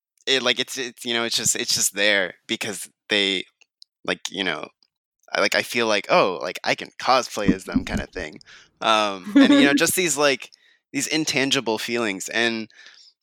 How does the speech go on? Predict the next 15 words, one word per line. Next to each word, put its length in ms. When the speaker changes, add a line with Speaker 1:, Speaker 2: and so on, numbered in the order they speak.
Speaker 1:
I 100
think 260
the 80
more 420
you 220
can, 500
like, 280
increase 540
that 340
feeling, 500
that's, 300
that 240
makes 460
a 60
stronger 600